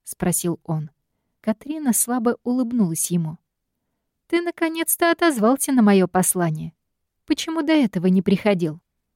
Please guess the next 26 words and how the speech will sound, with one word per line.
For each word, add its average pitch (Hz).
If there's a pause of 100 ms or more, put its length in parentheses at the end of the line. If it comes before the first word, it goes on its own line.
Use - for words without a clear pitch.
(280)
«Не 185
мог», — 240 (520)
Катрина 185 (140)
промолчала. 190 (1080)
«Почему 311
ты 175
захотела 190
встретиться? 170 (420)
Я 180
думал, 208 (220)
что -
ты 277
вернулась 233
в -
Клейтон». 170 (680)
«Не 311
хочу 349
подвергать 180
город 220
опасности». 170 (680)
Катрина 269
повернулась 170
к -
Брайану 196
всем 202
телом. 165